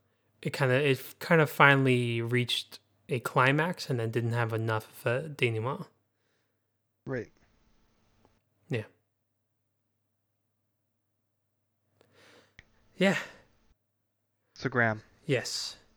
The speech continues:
Speaker 2: Why do you think they called this game Night in the Woods?
Speaker 1: I mean, there's the obvious, like, literal answer of a lot of things happen.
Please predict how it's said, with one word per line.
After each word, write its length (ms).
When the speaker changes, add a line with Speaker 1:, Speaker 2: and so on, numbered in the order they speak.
Speaker 2:
Why 300
do 60
you 60
think 200
they 80
called 220
this 140
game 380
Night 300
in 140
the 60
Woods? 480
Speaker 1:
I 100
mean, 520
there's 280
the 120
obvious, 760
like, 340
literal 520
answer 480
of 500
a 80
lot 200
of 80
things 220
happen. 500